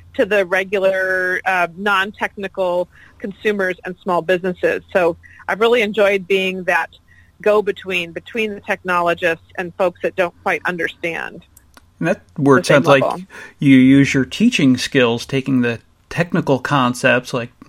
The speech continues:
Speaker 2: two-factor or multi-factor authentication and making it simple for small businesses and individuals to understand.
Speaker 1: Exactly, and that's why I was so excited to have the chance to be a, a LinkedIn Learning author,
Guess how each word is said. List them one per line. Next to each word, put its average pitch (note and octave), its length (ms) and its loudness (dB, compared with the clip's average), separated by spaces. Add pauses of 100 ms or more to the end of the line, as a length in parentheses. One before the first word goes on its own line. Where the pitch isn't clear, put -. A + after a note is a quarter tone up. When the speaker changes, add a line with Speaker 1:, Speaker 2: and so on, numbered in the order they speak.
(180)
Speaker 2:
two-factor C3 600 -2
or A#2 60 2
multi-factor A#2+ 800 0
authentication B2+ 840 0
and A#2+ 260 0
making C3 280 0
it A2 160 -4
simple D3 400 -4
for A#2+ 460 0 (580)
small C3+ 360 4
businesses C3+ 720 4
and C#3 260 2
individuals B2+ 760 0
to A#2 120 -4
understand. A#2 680 -6 (1500)
Speaker 1:
Exactly, G3+ 500 2
and F3+ 80 -2
that's G3 220 -2
why F#3+ 260 0
I F#3 40 -2
was F#3+ 180 -4
so G3 100 -4
excited F#3 480 -4
to F3+ 60 -6
have E3+ 240 -6
the E3+ 100 -8
chance E3+ 340 -10 (220)
to E3 260 -4 (320)
be F#3+ 140 0
a, E3 300 -2
a F#3+ 80 -2
LinkedIn F3+ 400 -2
Learning F#3 340 -2
author, D#3 600 -2